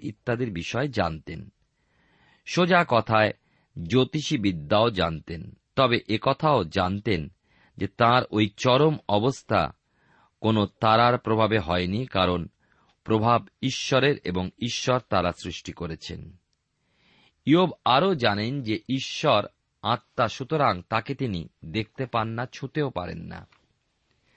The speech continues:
মানুষের কাছে তিনি আসেন, কিন্তু তাকে চিনতে পারে না। ঈশ্বর যদি কাউকে ধরেন,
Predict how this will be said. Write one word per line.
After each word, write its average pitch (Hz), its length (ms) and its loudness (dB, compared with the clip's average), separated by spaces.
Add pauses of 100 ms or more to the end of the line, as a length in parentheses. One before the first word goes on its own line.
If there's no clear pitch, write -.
(320)
মানুষের 151 440 2
কাছে 175 180 0
তিনি 156 240 -2
আসেন, 123 420 -2
কিন্তু 117 240 -4
তাকে 110 280 -2
চিনতে 131 420 -8
পারে 87 260 -6
না। 87 280 -14 (720)
ঈশ্বর 147 400 0
যদি 135 180 -2
কাউকে 104 440 -2
ধরেন, 92 460 -2